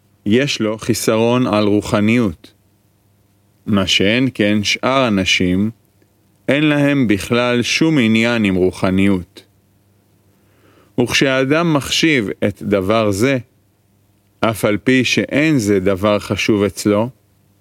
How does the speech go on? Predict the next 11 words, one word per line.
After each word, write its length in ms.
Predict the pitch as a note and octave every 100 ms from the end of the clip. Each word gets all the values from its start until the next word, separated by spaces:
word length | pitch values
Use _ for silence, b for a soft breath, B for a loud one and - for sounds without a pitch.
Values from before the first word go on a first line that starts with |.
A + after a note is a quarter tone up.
| _ _ _ _ _ -
והאדם 720 | G#2 G2 G2+ G2 A2+ B2 A2 G2+ -
כן 240 | D#3 D3+
מחשיב 460 | G2 F2 - G2 E2+
זה, 340 | E2+ F2+ F#2 F#2+ _ _ _ _ _ _ _ _ _ _
והוא 240 | A2+ A#2+ B2
משתדל 600 | B2+ - B2+ A#2+ C3+ C3+
לתת 420 | C3 - C#3 C3
תודה 400 | - A2+ G#2+ C#3
להשם 540 | A#2+ F#2 F2 - G2 F#2
על 100 | F#2
זה, 320 | E2+ G2